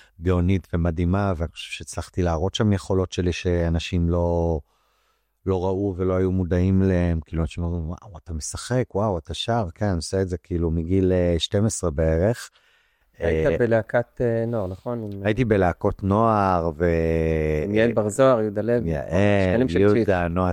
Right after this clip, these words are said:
Speaker 1: תשבי, אה, אלי ביג'אווי, עוד כל מיני אנשים מוכשרים שעובדים, אה, היום בכל מיני,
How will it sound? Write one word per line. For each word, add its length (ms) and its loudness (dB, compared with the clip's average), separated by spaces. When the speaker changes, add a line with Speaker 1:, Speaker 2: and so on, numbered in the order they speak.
Speaker 1:
תשבי, 920 -2
אה, 680 -6
אלי 160 0
ביג'אווי, 1080 0
עוד 260 -2
כל 240 -4
מיני 400 -2
אנשים 340 -10
מוכשרים 540 -10
שעובדים, 1600 -6
אה, 400 -2
היום 320 -2
בכל 300 -4
מיני, 220 -2